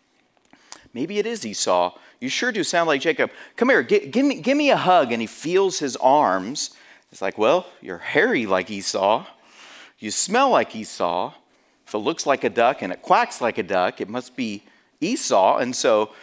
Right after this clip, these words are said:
there's Jacob lying to his father. And he says, "Okay, Esau." He places his hand on his head and he gives the blessing that belonged to Esau to his son Jacob.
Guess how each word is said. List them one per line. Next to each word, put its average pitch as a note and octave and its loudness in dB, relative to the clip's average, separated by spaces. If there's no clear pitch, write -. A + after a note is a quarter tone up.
there's E3 2
Jacob D#3+ 0
lying D#3+ 2
to E3 -4
his D3+ -2
father. G#2+ 0
And F#2+ -14
he F#2 -12
says, F#2+ -4
"Okay, D3 0
Esau." A2 -2
He E2+ -20
places A2+ -4
his B2 -6
hand A2+ -2
on A#2 -4
his C#3+ -10
head F#2 0
and F2+ -8
he F#2 -10
gives G2 -6
the - -8
blessing D#3 -2
that A#2 -2
belonged G#2 -2
to - -12
Esau F2+ -4
to - -6
his A#2+ -4
son F#2 -6
Jacob. E3+ -6